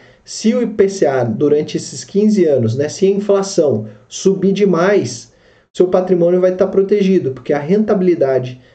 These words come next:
desse certificado também vai subir, né? E também, é, você tem essa parte fixa do cinco ponto dez por cento, né? Mesmo que o I P C A seja zero, se a gente não tem inflação, você ainda tem cinco ponto dez por cento.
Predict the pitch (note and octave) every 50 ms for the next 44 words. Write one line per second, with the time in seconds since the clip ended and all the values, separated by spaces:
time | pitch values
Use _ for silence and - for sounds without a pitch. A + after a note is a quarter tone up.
0 | _ _ - C3 C3+ C#3 - - - B2+ B2+ - - - - C#3 C3+ D3+ - -
1 | - - E3+ D#3+ D#3 D#3 D#3+ E3 E3 E3 - G#3+ F#3 E3+ C#3 A#2 A2 - - -
2 | - _ _ _ _ _ _ _ _ _ _ _ _ _ _ _ _ _ _ -
3 | A#2+ B2+ B2+ B2 - - - - - E3+ E3 E3 - E3+ D3+ D3 D3 D#3 - -
4 | - - _ _ _ _ _ - - A#2+ B2 B2 A#2+ A#2 A#2 A2 G#2+ G#2+ A2 A2+
5 | A2 - - - - D3+ C3+ - D3 C#3 C#3+ D3 C#3 - D#3 - - C#3+ C#3 C#3
6 | C3+ - - - C3+ C#3 C3 - - - C#3+ C3+ C#3 C3 - - C#3+ C3+ C3 -
7 | - C#3+ C3+ C#3 - - B2+ B2 B2+ B2+ - - D#3+ D#3 D3+ - - A#2 G#2+ G#2+
8 | - A#2 A2+ A#2 A#2+ - - - - C3 C3+ C#3 D3+ D3 - - D#3 C#3+ - -
9 | C#3 C3 - C#3+ C3+ B2+ B2+ - - C3 C3 C3 A#2+ A#2 A#2+ C3+ D3 D#3+ F3 D#3
10 | C3 A2 - - - - _ _ _ - - - B2 A#2+ A#2+ A#2+ B2+ B2 B2 B2
11 | B2+ C#3 D#3 E3 - E3 D3+ C#3+ C3+ - D3 C#3+ C#3+ - - C#3+ C#3 D#3 F3 F#3
12 | - - _ _ _ - - - D#3 D#3+ E3+ F3+ F3+ F3+ - D#3 D3+ D#3+ E3 E3+
13 | - - - - - - D3 C#3 C#3 - - C#3+ C#3 - D3+ C3+ B2+ B2+ C3 B2+
14 | - - D3 C#3+ - - - A2+ G#2+ G#2+ - -